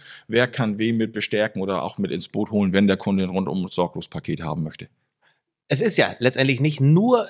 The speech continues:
Speaker 2: die Ferienwohnung, ne? Das, wie du schon sagtest. Es ist ja auch wichtig, was drumherum ist.
Speaker 1: Ja.
Speaker 2: Dass man, danach wird ja auch wahrscheinlich aktiv gesucht.
Speaker 1: Genau.
Speaker 2: Weißt du ungefähr, was so, was so der, der, der Touri,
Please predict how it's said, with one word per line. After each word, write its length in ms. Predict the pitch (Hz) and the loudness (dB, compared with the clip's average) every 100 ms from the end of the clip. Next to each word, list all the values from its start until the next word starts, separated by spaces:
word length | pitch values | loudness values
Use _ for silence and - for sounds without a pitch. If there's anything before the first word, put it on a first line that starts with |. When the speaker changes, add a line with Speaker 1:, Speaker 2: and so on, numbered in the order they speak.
| - | -6
Speaker 2:
die 80 | 156 | -6
Ferienwohnung, 1000 | - 202 151 101 92 - - 101 85 92 | -2 0 2 2 0 -8 0 0 2 2
ne? 80 | 170 | 0
Das, 220 | 180 - | 0 -2
wie 80 | 170 | -2
du 100 | 156 | 0
schon 140 | 165 | 2
sagtest. 420 | 156 120 85 - - - _ _ | 2 2 -2 -10 -16 -20 _ _
Es 160 | 143 139 | -2 0
ist 120 | 135 | 0
ja 100 | 139 | 0
auch 80 | 127 | 0
wichtig, 280 | 151 147 | -2 -2
was 120 | 135 - | -6 -4
drumherum 460 | 143 131 123 92 | 0 2 2 0
ist. 240 | - - - | -4 -10 -10
Speaker 1:
Ja. 120 | - - - | -8 -6 -6
Speaker 2:
Dass 160 | 113 | -2
man, 340 | 123 113 113 113 _ - | 2 2 0 -6 _ 0
danach 280 | 127 131 131 | 2 2 2
wird 140 | 139 | 4
ja 80 | 139 | 4
auch 80 | 127 | 0
wahrscheinlich 380 | 127 135 123 123 | 0 2 2 0
aktiv 320 | - 123 - | 0 0 2
gesucht. 520 | 120 190 - - - _ | 2 4 2 -2 -14 _
Speaker 1:
Genau. 180 | - 147 | -12 -2
Speaker 2:
Weißt 220 | - 156 175 | 0 2 4
du 40 | |
ungefähr, 400 | 196 208 170 202 | 4 4 6 6
was 160 | 175 - | 4 2
so, 400 | 180 170 190 - - | 2 2 -2 -8 0
was 220 | 156 - | 0 2
so 100 | 156 | 4
der, 260 | 143 139 - - - | 6 6 2 -12 -2
der, 100 | 131 | -2
der 320 | - - 139 - _ - | -2 2 2 2 _ -4
Touri, 440 | 202 220 226 | 0 0 0